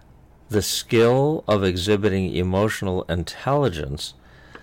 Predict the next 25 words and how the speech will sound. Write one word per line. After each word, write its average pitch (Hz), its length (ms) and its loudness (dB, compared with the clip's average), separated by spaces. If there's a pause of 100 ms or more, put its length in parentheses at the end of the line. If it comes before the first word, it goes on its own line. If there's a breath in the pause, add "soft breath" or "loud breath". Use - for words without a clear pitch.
(300 loud breath)
also 139 480 2
involves 85 520 0
an 87 160 0
acknowledgement 92 1000 -2
of 90 180 -2
our 78 180 2
very 104 500 2
human 85 580 -2
limits. 85 640 -4 (720 loud breath)
We 110 220 4
will 92 400 2
no 110 420 2
more 120 460 2
always 90 640 0 (200)
get 98 260 2
it 87 240 -2
right 95 640 -2
when 85 280 -2
seeking 95 500 -4
to 85 140 -6
get 82 240 -2
to 85 100 -4
know 80 220 -2
one 78 240 -4
another 80 580 -4